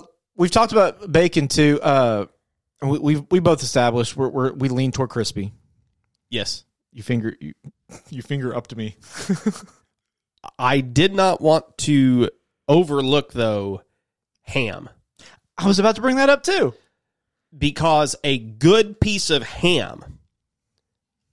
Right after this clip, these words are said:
Speaker 2: I think I would choose over sausage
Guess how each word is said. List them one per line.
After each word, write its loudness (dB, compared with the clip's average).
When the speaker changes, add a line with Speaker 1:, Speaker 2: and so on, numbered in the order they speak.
Speaker 2:
I 0
think -2
I -4
would -6
choose -2
over -2
sausage -4